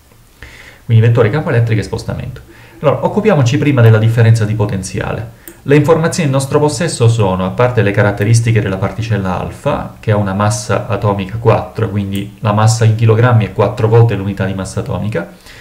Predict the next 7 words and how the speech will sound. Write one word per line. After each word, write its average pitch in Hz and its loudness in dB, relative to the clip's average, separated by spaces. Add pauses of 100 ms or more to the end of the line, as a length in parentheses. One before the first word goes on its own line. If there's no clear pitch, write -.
(720)
sappiamo 143 2
anche 131 4
che 113 4
ha 113 8
una 113 8
carica 113 4
due 101 2